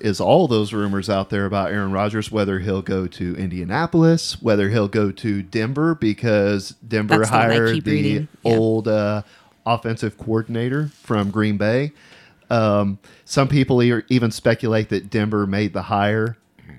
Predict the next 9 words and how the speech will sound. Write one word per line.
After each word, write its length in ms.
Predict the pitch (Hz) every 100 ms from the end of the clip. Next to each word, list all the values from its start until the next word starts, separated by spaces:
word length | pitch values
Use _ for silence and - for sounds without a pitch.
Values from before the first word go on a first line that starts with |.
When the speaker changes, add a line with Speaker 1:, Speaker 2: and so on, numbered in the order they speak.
| 57 _ - -
Speaker 1:
just 560 | - - 113 110 - -
to 80 | 107
lure 420 | 98 107 107 104
in 320 | 120 135 147
Aaron 300 | 143 147 143
Rodgers. 600 | 143 147 160 160 - - _ _ _ _ _ _ _ _ _
I 160 | 107 98
don't 160 | 90 92
know. 240 | 90